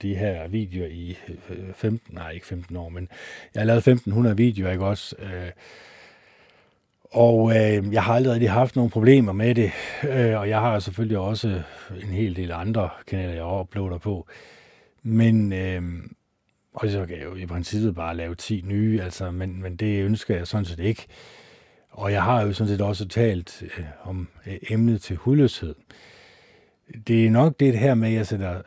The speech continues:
øh, spørgsmålstegn ved medierne generelt, som de måske ikke bryder sig om. Altså, at, øh, den, jeg mener, propaganda,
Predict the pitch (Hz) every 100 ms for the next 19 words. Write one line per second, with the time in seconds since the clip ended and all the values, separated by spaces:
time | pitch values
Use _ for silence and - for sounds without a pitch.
0 | - 92 - 110 113 - 98 92 - 110
1 | 92 87 92 82 - 113 131 101 90 85
2 | 87 87 85 131 143 - _ - - _
3 | - - 98 90 90 101 98 - 85 78
4 | 85 85 90 - _ _ _ _ _ _
5 | _ _ _ _ _ - 101 92 107 95
6 | 98 - - 107 95 87 82 78 _ -
7 | - - 110 98 101 - _ _ - _
8 | - 101 104 127 117 95 107 98 95 98
9 | 120 135 95